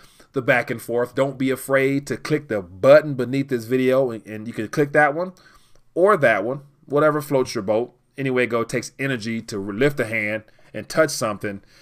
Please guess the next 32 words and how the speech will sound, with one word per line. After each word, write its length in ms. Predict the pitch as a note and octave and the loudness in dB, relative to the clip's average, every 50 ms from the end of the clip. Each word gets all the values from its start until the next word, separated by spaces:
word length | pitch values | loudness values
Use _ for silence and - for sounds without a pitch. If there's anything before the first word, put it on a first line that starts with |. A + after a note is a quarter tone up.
| - - - _ _ _ _ _ _ - | -20 -20 -20 _ _ _ _ _ _ -4
and 260 | B2 A#2+ A#2 A#2 A2 | -2 -2 -2 -2 -2
then 180 | A2+ A#2 A2+ A#2 | -2 -2 0 2
that 100 | B2 B2 | 2 0
would 80 | A#2+ | 2
be 80 | A2+ A#2 | 0 -2
definitely 340 | G#2+ A#2 B2 B2 A#2+ B2+ A#2+ | 2 2 2 2 2 0 -4
appreciated, 480 | A2 - - C#3 B2+ - C3 A#2 A2+ | -4 0 0 0 2 2 0 0 0
'cause 80 | B2 A2+ | 0 -2
the 80 | A2+ G#2+ | -2 2
goal 320 | C3 D#3+ G3 F#3+ F3 D3 | 6 8 8 8 8 6
is 220 | C3+ C3 B2+ A#2 | 6 6 4 2
the 80 | A#2+ A2+ | 0 -2
more 200 | B2 C#3+ D3+ D3+ | 0 2 2 2
thumbs 440 | D3 - D3 C#3+ D3+ D3+ C#3+ C3+ C#3+ | 2 2 2 2 2 2 0 4 6
up 180 | D3 D3+ C#3+ | 6 6 6
we 100 | C#3+ C#3 | 4 -2
can 140 | B2+ C3+ B2 | -4 -4 -4
get 220 | A#2 C#3 C#3+ C3+ - | 0 0 0 0 0
for 80 | C3 | 0
these 180 | C3 B2+ B2+ A#2 | 0 0 0 2
videos, 560 | B2+ D3 D3 D3 D3+ D#3 D#3 E3 E3+ D3+ C#3 | 2 2 4 4 4 4 2 2 0 -2 -4
the 80 | B2+ A2+ | -6 -4
more 300 | A2+ A#2+ C3+ C#3 C#3 C3+ | -2 2 4 6 6 6
opportunity 640 | B2+ C3 C3+ - C#3+ C#3 C3+ C3 C3 B2+ C3 B2 - _ | 4 2 -2 -6 -6 -6 -4 -4 -4 -4 -4 -6 -10 _
strangers, 840 | - - - - C#3 C#3+ D3 D3 C#3+ B2+ G#2 G2+ F2 E2+ - - - F2+ | -20 -18 -12 -4 -2 0 0 0 -2 -4 -6 -8 -10 -10 -14 -16 -18 -12
those 280 | F2+ A#2 B2+ C#3 C3+ A#2+ | -4 -2 0 0 2 0
that 80 | B2 A#2 | 0 0
are 120 | A2+ A2 | 0 0
not 240 | A2 B2 B2+ C3 C3 | -2 0 0 0 0
in 80 | A#2+ | 0
the 80 | A#2 A#2 | -4 -8
community, 540 | A2 - A#2 A2+ A2+ A2 G#2+ G#2+ G#2+ A2 | -10 -10 -8 -6 -6 -4 -2 -2 -4 -4